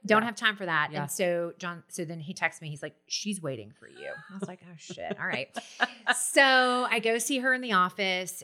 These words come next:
Speaker 1: And, um, I remember she looked at me and she said, um, "Yikes."
Speaker 2: Really?
Speaker 1: Yeah. And she said, "Best case, worst case."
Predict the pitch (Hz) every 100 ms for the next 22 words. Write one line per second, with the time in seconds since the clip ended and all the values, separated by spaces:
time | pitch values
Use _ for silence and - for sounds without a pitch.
0 | - 185 175 170 170 170 170 - - 175
1 | 170 160 156 147 - _ - 170 160 160
2 | 160 165 - 175 156 - 165 160 151 -
3 | - 160 - 143 143 135 135 139 - 143
4 | 131 123 123 139 _ _ _ _ _ -
5 | - _ _ _ _ _ - - - -
6 | _ _ _ 147 170 165 151 135 131 _
7 | _ _ _ _ _ _ - 262 262 208
8 | 190 208 226 - 247 - 240 220 180 170
9 | 208 214 - 247 233 190 180 - 185 175
10 | 175 170 -